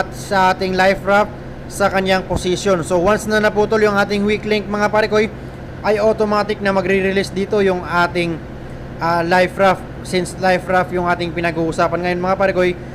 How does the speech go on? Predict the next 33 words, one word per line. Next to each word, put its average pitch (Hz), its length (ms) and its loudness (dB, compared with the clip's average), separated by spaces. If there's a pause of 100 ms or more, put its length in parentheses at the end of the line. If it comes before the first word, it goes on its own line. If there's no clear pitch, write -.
(240)
sa 170 240 2
ating 160 240 -2
example. 147 560 -2 (640)
So 208 180 -2
etong 240 320 0
sinasabi 247 480 2
ko 240 80 2
kanina 240 320 2
mga 233 160 2
pare 233 160 2
ko, 220 80 0
yung 220 220 2
ating 202 340 -2
tinatawag 202 560 2
na 185 240 2
spring 190 480 -2 (400)
loaded 175 480 2
knife. 170 320 2 (400)
So 196 160 2
ibig 208 240 2
sabihin 208 320 2
mga 214 160 0
pare 214 160 2
ko, 214 80 2
mayroong 190 480 4
knife 190 240 2
dito 175 160 -4
sa 196 160 0
loob. 208 320 4 (560)
So 208 160 2
syempre 208 320 2
matulis 196 460 2
yan 196 180 4